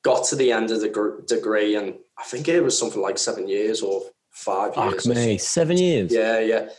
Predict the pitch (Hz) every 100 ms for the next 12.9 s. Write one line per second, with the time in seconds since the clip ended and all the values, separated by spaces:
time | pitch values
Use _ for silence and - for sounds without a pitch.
0 | - 120 117 117 139 127 - 156 139 113
1 | 117 127 - 120 127 123 - 127 - 120
2 | 113 113 117 113 110 110 110 104 - -
3 | _ _ _ 104 98 98 98 - _ _
4 | - 117 107 101 98 101 98 101 101 -
5 | 117 92 - - - 117 117 120 117 135
6 | 123 120 113 - - 131 - _ _ _
7 | - - - - - 156 165 170 180 180
8 | 190 185 175 156 - 123 - 123 123 123
9 | 123 120 110 - 127 117 117 113 104 -
10 | - _ - 123 - - 117 120 110 107
11 | 107 - 127 127 113 - - 107 110 117
12 | 95 - - _ - - 117 107